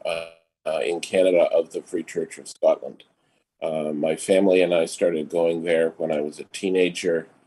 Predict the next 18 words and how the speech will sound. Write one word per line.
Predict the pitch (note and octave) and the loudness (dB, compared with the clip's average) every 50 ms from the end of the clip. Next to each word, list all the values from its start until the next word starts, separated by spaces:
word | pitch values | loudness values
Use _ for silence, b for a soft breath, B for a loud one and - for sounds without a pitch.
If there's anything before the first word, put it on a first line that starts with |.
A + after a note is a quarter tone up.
| _ _ _ _ _ _ _ - | _ _ _ _ _ _ _ 0
and | F2 F2 E2+ E2+ E2+ E2+ E2+ | 2 2 4 4 2 2 2
it | E2+ D#2+ - | 2 0 0
was | D#2 D#2 D2+ - - - | -2 -2 -4 -4 -2 0
where | - G2+ G2 F#2+ F#2+ G2 G2 F#2+ - - - | 4 6 6 6 6 6 6 6 4 2 2
I | D2+ D2+ D#2+ D#2 D2+ | 2 2 2 2 0
was | D2+ D2+ D#2 D2+ D2+ D2+ D2+ D2+ D2+ D2+ D2+ C#2+ - - - - - _ _ | -2 -2 0 0 0 2 0 0 0 -2 -2 -4 -8 -12 -14 -14 -16 _ _
nurtured | - F#2 G2 G2+ G#2+ G#2+ - - G2+ E2+ D#2 D2 - - - | -4 0 2 2 2 0 -2 -2 -2 0 0 -2 -4 -6 -6
in | D#2+ E2 D#2 | -6 -4 -4
the | D2+ | -6
faith. | - - - F#2 F2 D#2+ C#2+ C2+ C2+ - - - - _ _ _ _ _ _ _ _ _ _ _ _ _ _ _ _ _ - | -8 -4 0 4 4 4 4 2 -2 -6 -14 -20 -20 _ _ _ _ _ _ _ _ _ _ _ _ _ _ _ _ _ 2
I, | - F#2+ G2 G2+ G#2 G2+ G#2 G2 F2+ D#2 - | 4 6 6 6 6 4 2 2 0 -2 -2
uh, | - F2 F2+ F2 F2 E2+ E2+ E2+ E2 D#2 - _ _ _ - | -2 0 0 0 0 -2 -2 -4 -4 -6 -8 _ _ _ -10
developed | G2+ F2+ F2+ F#2+ G2 G2 G2+ - - - - | -6 0 2 4 4 4 4 2 0 -4 -4
a | F2+ E2+ F2 F2 E2+ E2+ D#2+ - - _ _ _ _ _ _ _ _ _ _ _ _ _ | -2 -2 0 0 -2 -2 -4 -6 -8 _ _ _ _ _ _ _ _ _ _ _ _ _
early | - G#2+ A2 A#2 A2+ G#2+ F#2 | 2 4 4 6 4 4 2
interest | - - F#2+ G2+ - - - F2+ F2 E2+ - - - - | 0 -2 -2 -4 -4 -2 0 2 2 2 0 -6 -8 -8
in | C#2 D#2 | -8 -8
history, | - - - B2 B2+ - - - - C#3 C#3 C#3 C#3 C#3 C#3 C3+ | -8 -2 0 0 0 0 -2 -2 0 2 2 4 2 0 -2 -4